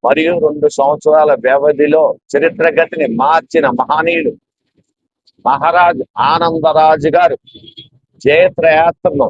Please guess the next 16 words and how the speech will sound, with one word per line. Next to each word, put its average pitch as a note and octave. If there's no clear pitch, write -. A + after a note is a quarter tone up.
దిగ్విజయంగా E3+
పూర్తి E3
గావించి E3
తిరిగి F3+
విజయనగరం E3+
ప్రయాణిస్తూ E3
అస్వస్థతకు F3
గురై G#3
ఇరవై F3
ఐదు F#3+
రెండు F3
పదిహేడు F3
వందల E3+
అరవైన F3
గోదావరి F3
నది D#3+